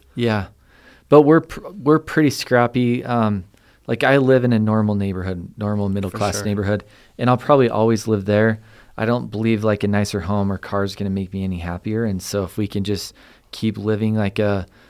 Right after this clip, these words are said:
Speaker 1: it, the neighborhood's changed because of appreciation, but when we built the house, it was just a normal middle class for Lehigh. And so I don't wanna downplay, like,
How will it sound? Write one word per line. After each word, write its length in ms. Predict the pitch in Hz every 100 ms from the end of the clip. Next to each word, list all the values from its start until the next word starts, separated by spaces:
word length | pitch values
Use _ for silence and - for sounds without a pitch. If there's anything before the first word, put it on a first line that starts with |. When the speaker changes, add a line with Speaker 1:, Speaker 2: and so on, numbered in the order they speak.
| _ _ _ _
Speaker 1:
it, 400 | 139 151 180 - _ _ _ _
the 160 | 127 120
neighborhood's 440 | 123 139 123 113
changed 400 | - - 113 117 117
because 280 | 117 117
of 80 | 110
appreciation, 800 | 104 - 120 107 107 104 - 120
but 160 | 113 120
when 160 | 110
we 120 | 107 101
built 280 | 117 107
the 80 | 104
house, 360 | 92 95 90 -
it 40 |
was 120 | 104 90
just 220 | 101 -
a 20 |
normal 380 | 95 98 98 95
middle 220 | 98 95
class 320 | 92 95 87 -
for 120 | 98
Lehigh. 360 | 95 90 104 113 - - - - - - - - -
And 160 | 113
so 220 | - 113
I 80 | 107
don't 100 | 110
wanna 180 | 107 101
downplay, 580 | 92 101 98 - 101 98
like, 240 | 98 92